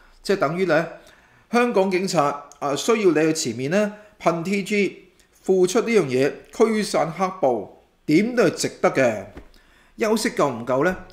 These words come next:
夠，嚇。會唔會覺得好辛苦呢？如果講辛苦，真係談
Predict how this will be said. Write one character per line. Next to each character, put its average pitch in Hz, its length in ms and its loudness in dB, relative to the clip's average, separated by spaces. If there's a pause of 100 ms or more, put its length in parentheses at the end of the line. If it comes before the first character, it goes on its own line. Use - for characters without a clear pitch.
(180)
夠， 107 440 2
嚇。 113 280 -8 (360)
會 180 140 6
唔 180 100 0
會 - 80 -
覺 190 60 2
得 214 100 2
好 185 80 6
辛 202 240 0
苦 135 160 -2
呢？ 165 240 -2 (240)
如 156 180 0
果 135 160 -2
講 156 140 -4
辛 185 220 -4
苦， 143 140 -6
真 156 180 -6
係 - 40 -8
談 110 320 -8